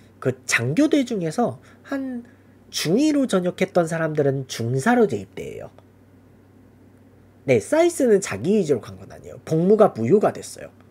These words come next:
그, 그러니까 그 출결 관리 관련해서 아마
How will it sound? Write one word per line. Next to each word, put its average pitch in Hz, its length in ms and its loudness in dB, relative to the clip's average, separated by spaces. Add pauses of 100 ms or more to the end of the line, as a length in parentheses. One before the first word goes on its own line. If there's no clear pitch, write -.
(480)
그, - 280 -18 (2750)
그러니까 117 320 -2 (280)
그 87 320 -10 (140)
출결 285 880 6 (200)
관리 127 680 2
관련해서 107 460 -4
아마 95 320 -10